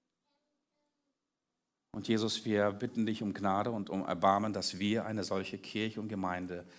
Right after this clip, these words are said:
wirklich sein können und leben können. Weil von allem anderen haben wir genug und alles andere ist auch nicht ein Film, in den die Leute wirklich reingehen wollen.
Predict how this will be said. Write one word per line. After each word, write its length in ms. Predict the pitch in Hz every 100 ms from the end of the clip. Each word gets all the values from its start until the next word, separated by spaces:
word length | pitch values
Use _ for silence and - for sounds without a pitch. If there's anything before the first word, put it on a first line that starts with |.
| - _ _ _ _ -
wirklich 460 | 98 98 92 - -
sein 360 | 95 92 95
können 260 | - 101 95
und 220 | 92 85
leben 340 | 87 82 - -
können. 420 | 78 80 87 101 _ _ _ _ _ _ _ _ _ _ _ _ _ _ _ _
Weil 160 | - 101
von 160 | - 113
allem 260 | 113 117
anderen 360 | 110 107 110 104
haben 180 | 107 107
wir 60 |
genug 520 | 107 107 117 139 - - - _ _ _ _ _ _ _ _ _ _ _ _ _
und 140 | 104 101
alles 260 | 107 107
andere 500 | - 110 110 107 107 104 - _ _ _ _ _ _ - -
ist 180 | 98
auch 80 | 90
nicht 240 | 98 104 -
ein 400 | 92 92 87 - - _ _ -
Film, 400 | - 113 113 123
in 120 | 101
den 100 | 95
die 80 | 98
Leute 320 | 95 95 87
wirklich 320 | 90 87 -
reingehen 400 | 87 82 78 78
wollen. 320 | 80 78 82